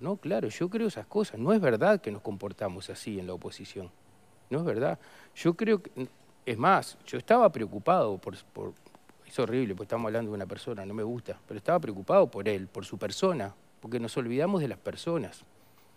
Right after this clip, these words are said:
¿Viste? Y hoy también, hoy pasa lo mismo, se ol-, nos olvidamos de las personas, pero además hoy se viste todo como un riesgo de institucio-, de, de, de riesgo de la institucionalidad.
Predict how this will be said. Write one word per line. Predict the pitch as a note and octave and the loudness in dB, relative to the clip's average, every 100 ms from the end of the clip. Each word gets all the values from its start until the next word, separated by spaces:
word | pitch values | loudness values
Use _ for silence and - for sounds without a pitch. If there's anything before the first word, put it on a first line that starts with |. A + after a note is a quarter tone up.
| _ _ _ _ | _ _ _ _
¿Viste? | D3 - G2+ | -12 -6 0
Y | C3 | 6
hoy | F3+ | 6
también, | G#3+ G#3+ G#3 G#3+ G#3+ | 8 4 6 2 2
hoy | D#3+ F3+ | 2 4
pasa | G3+ G3 | 4 4
lo | G#3 | 2
mismo, | G3 F3+ C#3+ | 4 2 0
se | - C3+ | -2 -2
ol-, | A#2+ | -2
nos | C3+ A#2+ | -6 -4
olvidamos | B2 A#2 D3 D#3+ | -2 0 2 2
de | B2+ | -2
las | A2+ | -4
personas, | G#2+ - D3 G#2+ | -8 -4 -4 -4
pero | - B2+ | 0 2
además | C#3 F3 A3 - | 2 4 2 4
hoy | A#3 | 2
se | - G#3+ | 2 2
viste | G#3 A#3 - B3+ | 2 2 0 -2
todo | - B3 C#4+ | 2 2 2
como | A3+ A3 B3+ C4 - - - | 4 4 4 2 -4 -8 -2
un | D#3 | 0
riesgo | C#3+ F3 D3+ | 2 2 4
de | B2+ | 2
institucio-, | A#2 B2 G#2 A#2 A#2+ | 0 -6 -8 -8 -8
de, | A2 A#2 | -6 -8
de, | G#2+ A#2 | -6 -10
de | G#2 A#2+ | -8 -10
riesgo | G#2 C3 C#3+ | -8 -2 -2
de | |
la | G#2+ | -2
institucionalidad. | G2 F#2+ G2+ G2+ G2 G2 E3+ G3 | -6 -14 -10 -8 -8 0 2 2